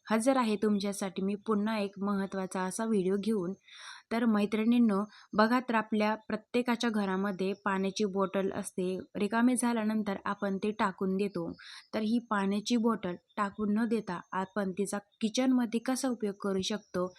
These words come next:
तर मी इथं पाण्याच्या बॉटलचे दोन भाग कट करून घेतलेला आहे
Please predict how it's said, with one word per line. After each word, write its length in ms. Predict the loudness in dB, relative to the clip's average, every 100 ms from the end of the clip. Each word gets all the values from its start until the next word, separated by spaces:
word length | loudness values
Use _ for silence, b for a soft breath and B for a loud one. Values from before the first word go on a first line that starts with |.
| B B -2
तर 120 | 2
मी 160 | 4 4
इथं 180 | 2 -2
पाण्याच्या 520 | 2 2 2 0 0
बॉटलचे 600 | 0 2 0 -2 -4 -6 -4
दोन 340 | 0 2 2
भाग 160 | 0 -4 -4
कट 160 | -4 -2
करून 280 | -2 0 0
घेतलेला 360 | -2 -2 -4
आहे 220 | -4 -6